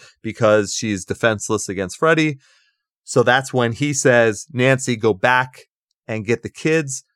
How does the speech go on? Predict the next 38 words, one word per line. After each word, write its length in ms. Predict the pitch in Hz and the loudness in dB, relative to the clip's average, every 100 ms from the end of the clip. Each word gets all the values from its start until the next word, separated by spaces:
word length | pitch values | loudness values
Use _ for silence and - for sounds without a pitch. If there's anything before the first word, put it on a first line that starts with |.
| _ _ | _ _
I'm 220 | 123 127 | 0 2
gonna 180 | 117 117 | 2 0
take 280 | 113 123 107 | 0 -2 -2
care 260 | - 110 101 | 0 2 2
of 80 | 95 | 0
this 140 | 113 | -6
part." 440 | - 113 104 101 _ _ _ | -2 2 2 0 _ _ _
And 160 | 110 110 | -6 -6
he 60 | |
goes 480 | 104 120 120 117 110 | 0 4 4 4 0
and 240 | - 113 104 | -6 -8 -6
he 80 | |
gets 360 | 98 113 120 - | -4 -2 -2 -2
the 140 | 107 101 | -4 -4
drunk 360 | 113 120 113 | 0 -2 0
dad 420 | 127 120 120 117 | 0 2 2 0
and 100 | 117 | -4
he 80 | 104 | -10
tells 300 | 101 113 107 | -2 -2 0
him, 120 | 104 | -4
"You're 160 | 104 135 | -2 -2
taking 480 | 135 139 135 127 101 | 0 0 0 -4 -8
me 340 | 95 90 82 - _ _ _ | -8 -8 -12 -18 _ _ _
to 100 | - | -8
these 200 | 107 101 | -6 -4
fucking 340 | - 113 107 95 | -2 -2 -2 -2
bones." 420 | 113 104 90 - _ _ | -2 -2 -6 -14 _ _
And 80 | 117 | -2
that's 200 | 175 190 | 0 0
where 80 | 190 | -2
you 120 | 175 | -2
see 260 | - 170 156 | -2 -2 -2
that 140 | 143 | -2
Neil 280 | 131 160 143 | -2 0 2
has 260 | 151 143 | 0 0
some 100 | - | -4
fucking 320 | 131 143 135 117 | -4 -4 -4 -2
backbone. 540 | 117 - - 78 67 | -2 -2 -10 -18 -20